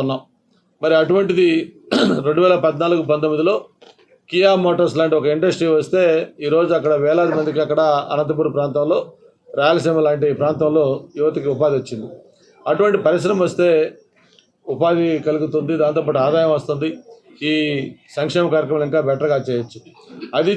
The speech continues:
చేయకుండా కేవలం అప్పులు చేసి చేయడం అనేది తప్పని చెప్పిన కూడా ఈ సందర్భంగా తెలియజేసుకుంటూ,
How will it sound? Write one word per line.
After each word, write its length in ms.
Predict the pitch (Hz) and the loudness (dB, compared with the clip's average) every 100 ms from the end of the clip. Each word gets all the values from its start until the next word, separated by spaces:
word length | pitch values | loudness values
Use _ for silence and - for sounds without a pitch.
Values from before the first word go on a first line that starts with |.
| 180 | 0
చేయకుండా 460 | 185 190 202 190 170 165 - | 0 0 2 2 2 0 -2
కేవలం 260 | 151 165 165 | 0 2 2
అప్పులు 200 | - 170 160 | 0 -4 -4
చేసి 140 | 151 151 | -4 -2
చేయడం 220 | 151 147 | -2 -2
అనేది 260 | 143 139 151 131 - _ _ _ _ 143 | -2 -4 -2 -4 -6 _ _ _ _ -6
తప్పని 320 | 135 160 151 | -2 -2 0
చెప్పిన 220 | 127 147 139 | -2 -2 -2
కూడా 160 | 139 131 - - - | 0 -2 -4 -8 -10
ఈ 20 | 123 | -6
సందర్భంగా 460 | 135 143 147 143 127 120 - | -4 -2 -2 -2 -2 -4 -8
తెలియజేసుకుంటూ, 580 | 127 139 143 - 147 175 | -6 -2 -2 -2 -2 -2